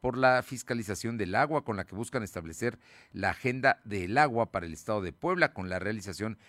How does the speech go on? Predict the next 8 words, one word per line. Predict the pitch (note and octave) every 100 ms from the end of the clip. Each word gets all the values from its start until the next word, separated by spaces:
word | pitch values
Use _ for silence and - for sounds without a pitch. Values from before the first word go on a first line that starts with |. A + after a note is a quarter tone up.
| - -
de | G2+
un | G2+ A#2 B2
diagnóstico | G#2+ G2+ E2 D#2+ G2 - - F#2+ -
homologado | G#2 G#2+ F#2 D#2+ F2 F2
para | F#2 F2+
conocer | G2 F2 G2 F#2+ _ - -
con | F#2+
exactitud | G2 G#2+ - E2+ G2